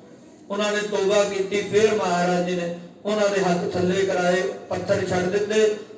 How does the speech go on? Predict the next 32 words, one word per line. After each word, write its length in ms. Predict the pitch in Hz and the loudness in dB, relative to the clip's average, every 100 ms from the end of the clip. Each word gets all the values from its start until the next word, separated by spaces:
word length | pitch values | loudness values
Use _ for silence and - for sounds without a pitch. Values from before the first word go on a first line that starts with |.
| 190 | -4
ਮਹਾਰਾਜ 360 | 190 196 196 | -2 2 2
ਜੀ 120 | 190 196 | 2 0
ਦੇ 160 | 196 | 0
ਚਰਨਾਂ 420 | 190 196 185 190 | 2 0 0 -2
'ਚ 160 | 180 180 | -2 -2
ਝੁਕ 240 | 196 - | -2 -2
ਗਏ। 240 | 160 170 175 - - - - - - - - - - - - | -2 -2 -4 -10 -18 -20 -20 -20 -20 -20 -20 -20 -20 -18 -4
ਕਾਜੀ 300 | 190 196 214 | -2 2 4
ਦਸਤਗੀਰ 540 | 202 185 208 208 214 | 4 2 2 4 4
ਕਹਿੰਦਾ, 280 | 208 202 202 | 2 0 0
"ਮਹਾਰਾਜ, 400 | 196 185 185 202 | 0 0 2 0
ਮੈਂ 120 | 208 | 0
ਬੇਨਤੀ 480 | 185 180 175 175 180 | -2 -2 -2 0 0
ਕਰਨੀ 260 | 175 160 170 | 0 -2 0
ਆਪ 300 | 160 160 - | 0 0 -4
ਜੀ 60 | |
ਨਾਲ।" 380 | - 165 - - - - - - | -6 -8 -10 -14 -18 -20 -20 -20
ਬੜੀ 400 | - 156 214 226 | -6 0 2 4
ਵਾਰਤਾਲਾਪ 640 | 214 208 220 214 214 214 | 4 4 4 6 6 6
ਹੋਈ, 400 | 214 185 196 202 - | 2 2 0 -2 -4
ਗੱਲਾਂ 220 | 185 190 202 | 0 0 2
ਬਾਤਾਂ 320 | 196 208 202 | 0 0 -2
ਹੋਈਆਂ। 420 | 180 180 185 180 - - - - - - - - - - - | 0 -2 -4 -4 -10 -16 -20 -20 -20 -20 -20 -20 -20 -20 -6
ਕਹਿੰਦਾ, 320 | 202 226 269 | -4 -2 -2
"ਮਹਾਰਾਜ, 440 | 262 185 190 220 226 | 0 0 2 2 2
ਜਿਹੜੀ 220 | 262 285 | -2 -2
ਤੁਹਾਡੀ 380 | 214 214 226 254 | 2 4 4 0
ਕਲਾਮ 540 | 214 190 190 214 220 | 0 2 2 2 2
ਹੈ 100 | 214 | 0
ਨਾ, 100 | 240 | 0
ਜਪਜੀ 500 | 247 208 202 202 214 | 2 2 2 -2 0
ਸਾਹਿਬ, 560 | 202 196 214 196 - | 2 4 4 2 -2